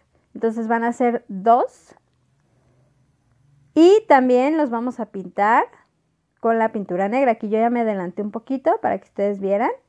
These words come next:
Igual vamos a cortar un trocito de cartón, el cual vamos a colocar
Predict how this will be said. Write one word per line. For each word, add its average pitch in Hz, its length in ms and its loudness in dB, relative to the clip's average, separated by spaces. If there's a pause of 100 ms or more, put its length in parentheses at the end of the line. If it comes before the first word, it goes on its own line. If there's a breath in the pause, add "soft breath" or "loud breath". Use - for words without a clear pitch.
(1200)
Igual 247 560 4
vamos 269 280 0
a 277 80 -4
cortar 226 460 -2
un 247 200 -8
trocito 247 800 -4 (720)
de 233 220 0
cartón, 240 540 2
el 226 140 -4
cual 202 160 0
vamos 208 320 -2
a 214 100 -2
colocar 233 800 0